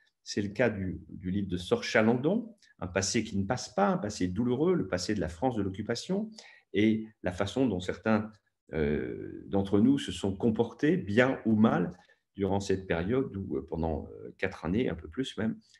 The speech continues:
la France a été occupée par les Allemands. Donc, euh, Chalandon revient avec beaucoup d'acuité, beaucoup de,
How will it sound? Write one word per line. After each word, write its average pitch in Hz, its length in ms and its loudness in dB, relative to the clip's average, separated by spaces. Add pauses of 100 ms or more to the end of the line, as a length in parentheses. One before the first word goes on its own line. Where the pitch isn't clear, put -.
la 98 100 -6
France 131 420 -4
a 98 40 2
été 90 180 -2
occupée 92 340 -2
par 95 140 0
les 90 200 2
Allemands. 80 400 0 (320)
Donc, 92 260 -2
euh, 87 200 2
Chalandon 98 720 0
revient 117 560 2 (260)
avec 90 320 -2
beaucoup 139 240 -4
d'acuité, 127 680 0
beaucoup - 320 -12
de, 87 280 0